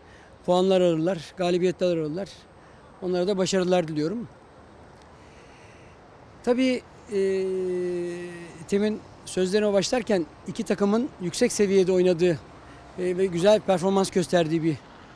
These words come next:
oyun dedim. Fakat hakemin de, e, çok düşük seviyede performans gösterdiği bir maç oldu. E, silik bir yönetim sergiledi. Bunu söyleyebilirim. Neden şimdi böyle bir açıklama yapıyorum? Galip geldiğimiz için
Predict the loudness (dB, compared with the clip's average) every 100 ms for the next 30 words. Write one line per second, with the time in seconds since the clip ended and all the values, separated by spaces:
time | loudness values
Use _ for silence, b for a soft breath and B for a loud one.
0 | -14 -2 2 2 2 -2 -4 -8 -14 -20
1 | -12 -4 -2 2 2 4 2 2 2 0
2 | -2 -12 -20 B B B -18 -8 -4 -2
3 | -2 -2 -4 -4 -6 -6 -8 -10 -14 -20
4 | -20 -10 -6 -4 2 4 4 4 2 -4
5 | -12 -10 -4 -2 0 -2 -2 -4 -6 -6
6 | -6 -6 -6 -6 -4 -4 -4 -6 -6 -10
7 | -12 -20 B B B B B -8 -6 -6
8 | -6 -4 -4 -4 -2 -2 -4 -20 -20 -4
9 | 0 0 -2 -6 -6 -8 -4 -2 -2 -4
10 | -2 -6 -4 -4 2 2 4 4 4 0
11 | 0 -8 -20 B B B B -2 2 2
12 | 0 0 0 0 0 0 -2 -4 -4 -2
13 | -2 -2 -2 -4 -10 -20 B B 2 2
14 | 4 4 4 2 -2 -2 -4